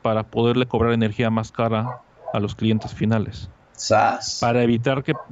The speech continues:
Speaker 1: para evitar que pasara eso, fue que el gobierno mexicano se quedó con la transmisión.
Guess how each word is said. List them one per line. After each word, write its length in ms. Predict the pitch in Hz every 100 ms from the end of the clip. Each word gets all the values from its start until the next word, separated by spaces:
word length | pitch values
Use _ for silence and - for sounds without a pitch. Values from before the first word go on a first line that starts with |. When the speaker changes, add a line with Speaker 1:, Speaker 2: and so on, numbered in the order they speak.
| -
Speaker 1:
para 160 | 123 117
evitar 340 | 117 139 139
que 120 | -
pasara 460 | - 139 151 147 139
eso, 420 | 143 - - -
fue 160 | 139 127
que 120 | 131
el 100 | 117
gobierno 420 | 107 113 123 123
mexicano 480 | 135 127 - 127 117
se 140 | 117
quedó 260 | 110 107 110
con 160 | 117 107
la 100 | 104
transmisión. 680 | - 101 107 - 120 117